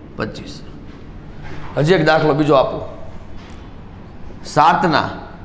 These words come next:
પ્રથમ પંદર ગુણાંકની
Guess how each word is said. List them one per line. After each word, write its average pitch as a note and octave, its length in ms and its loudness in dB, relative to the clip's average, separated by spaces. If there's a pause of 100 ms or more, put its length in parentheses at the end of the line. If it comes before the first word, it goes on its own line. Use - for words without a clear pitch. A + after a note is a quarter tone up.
(520)
પ્રથમ D3 420 4 (920)
પંદર F3 500 8
ગુણાંકની D#3+ 920 4